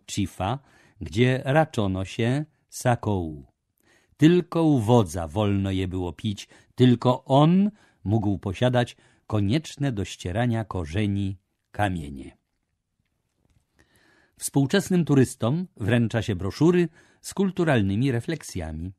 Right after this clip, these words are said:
Tam informuje się ich o królewskiej dynastii Saudelersów, którzy władali tym krajem na końcu świata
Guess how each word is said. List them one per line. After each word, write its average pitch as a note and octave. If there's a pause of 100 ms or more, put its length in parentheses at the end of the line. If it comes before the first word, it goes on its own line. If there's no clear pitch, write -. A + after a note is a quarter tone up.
(800)
Tam C3+
informuje A2
się G#2+
ich C3 (260)
o A2
królewskiej A2
dynastii A2 (280)
Saudelersów, G2
którzy G2 (280)
władali A2+
tym G2
krajem C3+
na G#2+
końcu G#2+
świata B2+